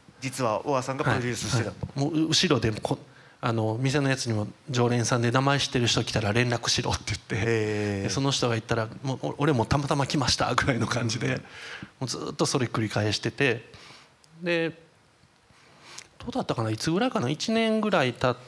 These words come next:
Speaker 2: てやっとこう黒字化できるようになって、
Speaker 1: うん。
Speaker 2: でもね、なんかね、伸びないんですよ、売り上げがこう。えっと、三十分に一回何人いるか数えてもらってたんですね。
Speaker 1: うん。
Speaker 2: で、三十分単価とかを出すんですけど、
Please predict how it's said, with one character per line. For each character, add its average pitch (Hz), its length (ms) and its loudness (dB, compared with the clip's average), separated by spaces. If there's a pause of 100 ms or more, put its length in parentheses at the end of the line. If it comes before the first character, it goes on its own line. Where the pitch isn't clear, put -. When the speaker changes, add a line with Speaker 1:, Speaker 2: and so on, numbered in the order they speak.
Speaker 2:
て 165 140 2
や 156 120 2
っ 156 40 0
と 123 220 -4
こ 110 240 0
う - 20 -20
黒 113 220 2
字 - 120 -2
化 107 280 -2 (840)
で 117 120 -6
き 123 80 -2
る 110 60 -2
よ 104 40 -4
う - 20 -12
に 104 60 -12
な 101 80 -8
っ 98 40 -12
て、 160 320 -2
Speaker 1:
う 107 100 -8
ん。 - 60 -18 (200)
Speaker 2:
で 226 80 -2
も 156 100 0
ね、 127 140 0
な 185 220 -2
ん 269 120 0
か - 180 -2
ね、 127 120 2
伸 117 200 0
び 175 180 0
な 147 160 4
い 110 60 0
ん - 20 -2
で 104 80 -2
す - 80 -2
よ、 117 240 -4
売 123 80 0
り 120 80 2
上 110 80 2
げ 107 80 -2
が 110 160 -2
こ 101 400 -4
う。 - 40 -18 (760)
え 135 60 -8
っ - 20 -8
と、 110 420 -8 (560)
三 214 220 0
十 285 160 2
分 127 320 0
に 127 280 2
一 - 120 -8
回 113 200 2
何 113 280 2
人 147 100 0
い 156 40 0
る 151 100 0
か 131 100 -4
数 151 260 2
え 135 60 2
て 131 80 0
も 123 140 2
ら 120 60 4
っ 117 40 0
て - 100 -10
た - 60 -10
ん - 40 -10
で 104 60 -8
す - 100 -8
ね。 139 180 -6
Speaker 1:
う - 40 -10
ん。 101 140 -10 (960)
Speaker 2:
で、 170 260 -2 (300)
三 143 240 -2
十 139 100 -4
分 147 220 -4
単 151 200 -4
価 117 100 -2
と - 100 -12
か 104 100 -2
を 107 80 -4
出 113 120 -2
す - 120 -2
ん 117 40 -4
で 113 40 -6
す - 100 -6
け 101 120 -8
ど、 120 240 0